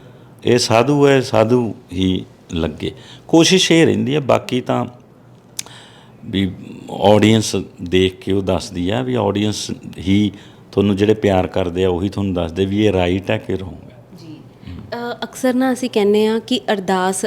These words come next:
Speaker 2: ਅਸੀਂ ਸੁੱਖ 'ਚ ਵੀ ਕਰਦੇ ਹਾਂ ਤੇ ਦੁੱਖ 'ਚ ਵੀ ਕਰਦੇ ਹਾਂ, ਪਰ ਕਿਤੇ ਨਾ ਕਿਤੇ ਕਈ ਵਾਰ ਹੁੰਦਾ ਕਿ ਸੁੱਖ 'ਚ ਅਸੀਂ ਨਾ ਭੁੱਲ ਜਾਂਦੇ ਹਾਂ।
Speaker 1: ਬਿਲਕੁਲ, ਬਿਲਕੁਲ।
Speaker 2: ਹੈ ਨਾ?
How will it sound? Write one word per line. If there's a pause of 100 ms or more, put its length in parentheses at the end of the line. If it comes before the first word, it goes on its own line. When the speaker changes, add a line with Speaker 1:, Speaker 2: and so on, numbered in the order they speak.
Speaker 2:
ਅਸੀਂ
ਸੁੱਖ
'ਚ
ਵੀ
ਕਰਦੇ
ਹਾਂ
ਤੇ
ਦੁੱਖ
'ਚ
ਵੀ
ਕਰਦੇ
ਹਾਂ, (420)
ਪਰ
ਕਿਤੇ
ਨਾ
ਕਿਤੇ
ਕਈ
ਵਾਰ
ਹੁੰਦਾ
ਕਿ
ਸੁੱਖ
'ਚ
ਅਸੀਂ
ਨਾ
ਭੁੱਲ
ਜਾਂਦੇ
ਹਾਂ।
Speaker 1:
ਬਿਲਕੁਲ,
ਬਿਲਕੁਲ।
Speaker 2:
ਹੈ
ਨਾ?